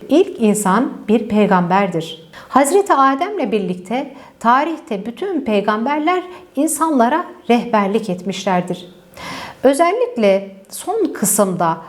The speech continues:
vahyin muhatabı insanlar ve davranış biçimleriyle ilgili tarihten iki örnek verilir. Bunlar adeta tarihin kırılma noktalarıdır.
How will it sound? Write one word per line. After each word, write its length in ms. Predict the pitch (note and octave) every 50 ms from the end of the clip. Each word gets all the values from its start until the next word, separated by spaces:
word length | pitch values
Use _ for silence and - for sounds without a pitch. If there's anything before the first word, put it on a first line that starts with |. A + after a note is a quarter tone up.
| - - - _
vahyin 500 | - G#3+ A3 G#3+ - - F#4+ G#4+ G#4 F4+
muhatabı 580 | B3+ A3 G3 F#3 F#3 F3+ E3 E3 - F#3+ F3+ G#3
insanlar 800 | A3 G#3 B3 B3+ B3 B3+ B3 A#3+ A3+ A3 F#3+ F3+ E3+ F3+ F#3+ F3+ - - - - - - -
ve 160 | G#3 G#3 F3
davranış 600 | G3 F#3+ G3 F#3 F#3 G3+ A3 C4+ E4 D#4+ - -
biçimleriyle 680 | D#4+ D#4 - - A3 G#3+ G3 F#3 F3+ F3+ F#3 F3+ F3+ E3+
ilgili 540 | F3 F#3 F#3 F3+ G#3+ B3 D#4 G4+ - - - - - -
tarihten 680 | - C4 C4 A#3+ A#3 A3 G#3+ - - - A3 A3+ A#3 A3+ A#3 -
iki 240 | G3 F3+ - - G#3
örnek 440 | G3 F3+ E3+ F3 F3+ F3 F3 - F3+
verilir. 560 | F3 E3+ E3 E3 E3+ F3 F3 - - - - - - - - - -
Bunlar 360 | A3 A3 G#3+ A#3+ E3 E3 E3 -
adeta 760 | G#3 A#3+ B3+ B3 B3 G3+ F3 - - G3 G3+ A3 A3+ A3+ A3
tarihin 720 | - F3+ E3+ F3 F3+ F3+ F#3 F3+ - B3 C4+ C4+ C4+ - -
kırılma 400 | - G#3+ G#3 A3 G3+ F#3 G3 G#3+
noktalarıdır. 800 | A3+ G#3+ G#3 - - E3+ D#3 E3 E3 F3 F3+ F3+ F3+ F3+ - -